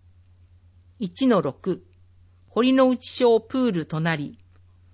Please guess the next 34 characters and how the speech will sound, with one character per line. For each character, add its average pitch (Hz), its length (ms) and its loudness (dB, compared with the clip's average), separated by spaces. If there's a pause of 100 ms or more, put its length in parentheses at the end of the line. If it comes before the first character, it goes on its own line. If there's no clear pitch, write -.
(300)
二 240 140 4
の 202 180 4
一。 143 460 -10 (840)
旧 254 320 -2 (120)
小 247 200 4
出 247 140 4
警 240 260 2
察 220 220 -2
署 185 420 -4
監 226 220 0
車 202 220 -2
跡。 175 340 -10 (960)
二 247 120 4
の 220 140 6
三。 175 400 -2 (560)
旧 254 280 0
小 254 260 0
出 254 120 4
高 240 300 4
校 156 320 -2
監 190 220 -2
車 175 220 -2
跡。 170 320 -10 (1400)
二 240 140 4
の 196 160 4
四。 165 320 -2 (480)
旧 254 260 -2
消 247 320 4
防 226 240 4
署 214 180 -2
訓 240 320 2
練 226 240 2
棟 196 320 0
跡。 165 320 -6